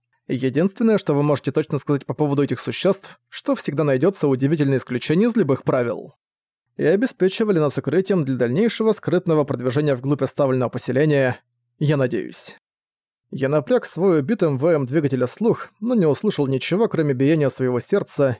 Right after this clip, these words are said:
и тихого потрескивания остывающего аппарата. "Я пойду первым, сэр". Юрген снял с плеча своё лазерное ружьё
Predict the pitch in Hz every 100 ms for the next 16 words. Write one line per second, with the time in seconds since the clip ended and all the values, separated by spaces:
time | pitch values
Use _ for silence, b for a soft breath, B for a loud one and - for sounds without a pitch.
0 | _ 262 170 175 - 139 123 127 208 -
1 | 147 143 135 - 147 147 135 - 139 123
2 | 139 131 123 120 - _ _ _ _ _
3 | - 185 175 175 170 165 220 151 123 135
4 | 123 127 _ _ _ - 127 135 170 165
5 | 143 147 165 - - 127 - 180 - 147
6 | 151 151 139 135 131 120 123 160 156